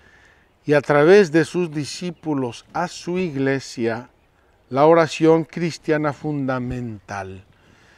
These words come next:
Queridos hermanos, podemos enumerar miles, millones de oraciones preciosas, santas,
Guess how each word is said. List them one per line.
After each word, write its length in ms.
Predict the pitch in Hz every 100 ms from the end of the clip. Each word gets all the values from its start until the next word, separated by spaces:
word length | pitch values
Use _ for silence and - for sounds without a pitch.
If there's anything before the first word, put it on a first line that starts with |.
| _ _ _
Queridos 400 | 139 151 190 175
hermanos, 640 | 165 156 165 170 170 - - _ _ - _ _ _ _ _ _
podemos 880 | 160 165 202 214 214 214 220 - - _
enumerar 920 | 175 170 170 165 165 160 175 185 180 _ _ _ _
miles, 920 | 143 143 156 175 185 180 151 131 123
millones 1300 | 143 151 160 165 156 139 139 170 180 180 185 - -
de 100 | 147
oraciones 720 | 135 117 - 110 92 - - _ _ _ _ _ _ _
preciosas, 640 | 147 143 - 165 - 127 117
santas, 760 | - 151 151 139 127 107 -